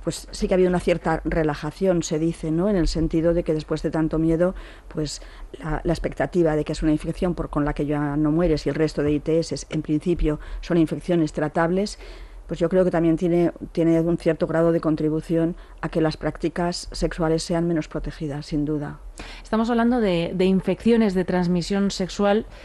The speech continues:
Speaker 2: no exactamente de enfermedades de transmisión sexual, y el matiz es, es importante, ¿no? Hacer esa, esa
Speaker 1: Sí.
Speaker 2: distinción. Mm, ¿por qué ahora se habla más de, de I T S? ¿Cuál es la, la diferencia,
Speaker 1: Sí, es-,
Speaker 2: digamos?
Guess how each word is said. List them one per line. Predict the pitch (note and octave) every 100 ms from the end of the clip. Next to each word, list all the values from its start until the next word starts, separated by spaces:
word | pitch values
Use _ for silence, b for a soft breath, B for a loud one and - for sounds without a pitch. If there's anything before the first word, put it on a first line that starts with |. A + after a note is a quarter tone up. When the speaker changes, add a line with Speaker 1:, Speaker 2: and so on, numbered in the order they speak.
| B B B -
Speaker 2:
no | G3 G3 G#3+ A#3+
exactamente | A3+ A3+ G#3 G#3 G#3+
de | G#3
enfermedades | F#3 F#3 F3+ F3+ F#3+ F3+
de |
transmisión | F3 E3+ E3+ E3 E3+
sexual, | F3 G#3+ A3+
y | - F#3
el | F#3+
matiz | E3+ F3 B3+ -
es, | A3+ -
es | A3+ - A3+
importante, | A#3 G3+ - D3+ D#3
¿no? | F3+ A#3
Hacer | F3+ F#3+
esa, | F#3+ G3 F3+
esa | F#3+ F#3+
Speaker 1:
Sí. | E3+ F3
Speaker 2:
distinción. | E3+ F#3 D#3+ F3+ D#3+ B B B -
Mm, | G3+ F3+
¿por | G#3
qué | F#3+
ahora | B3+ C4+
se | B3+
habla | A#3 G#3+ G3+
más | G3
de, | F3+ F3 -
de | F3+
I | F#3
T | F#3+
S? | F#3+ F3+
¿Cuál | G3+
es | A#3+
la, | F#3+ -
la | E3+
diferencia, | F3 F3 D3 D3
Speaker 1:
Sí, | D#3+
es-, | D3
Speaker 2:
digamos? | C#3+ C#3 D3